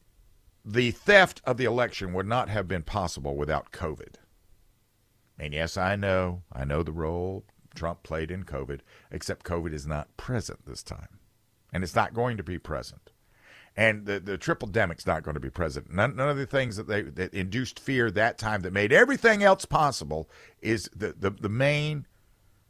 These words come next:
precipitator's not gonna be there. So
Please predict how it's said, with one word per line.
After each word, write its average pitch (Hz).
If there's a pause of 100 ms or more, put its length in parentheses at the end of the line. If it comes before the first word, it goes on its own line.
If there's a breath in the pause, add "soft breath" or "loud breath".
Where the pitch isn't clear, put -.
(120)
precipitator's 110
not 95
gonna 92
be 90
there. 90 (3500)
So 104